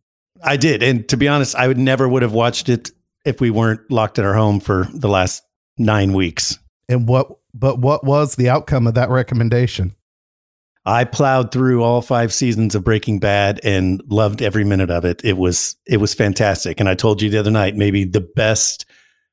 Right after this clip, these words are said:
Speaker 1: series finale episode I've ever seen.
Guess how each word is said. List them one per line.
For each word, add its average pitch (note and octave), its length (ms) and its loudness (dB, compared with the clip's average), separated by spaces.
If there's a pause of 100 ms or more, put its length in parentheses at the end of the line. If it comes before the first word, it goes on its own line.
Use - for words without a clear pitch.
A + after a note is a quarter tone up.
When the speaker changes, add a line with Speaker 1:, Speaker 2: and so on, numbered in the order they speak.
(280)
Speaker 1:
series B2 500 2
finale A2 460 2
episode G#2+ 400 0
I've G2 80 2
ever F#2+ 160 2
seen. F2 380 0